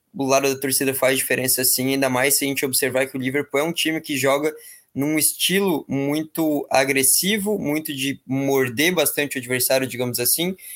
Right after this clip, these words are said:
e acho que pra esses times faz ainda mais diferença, porque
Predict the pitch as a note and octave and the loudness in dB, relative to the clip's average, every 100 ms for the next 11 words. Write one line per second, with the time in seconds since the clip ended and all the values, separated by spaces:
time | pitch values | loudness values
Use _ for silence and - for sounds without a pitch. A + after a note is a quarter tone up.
0 | - _ - D3+ D3+ D3 D3 C3+ B2 C#3 | -16 _ 0 4 6 6 6 6 4 4
1 | - C3+ - C#3 D#3 D3 E3+ - F3 D#3+ | 2 -4 2 4 4 2 0 0 0 0
2 | - - C#3 C#3 C#3 C#3+ D3 D3 C3+ C#3+ | 0 0 0 2 2 2 2 0 0 0
3 | C3 C#3 C#3 - C3+ C#3 C#3 | 0 0 -2 -6 -4 -2 -2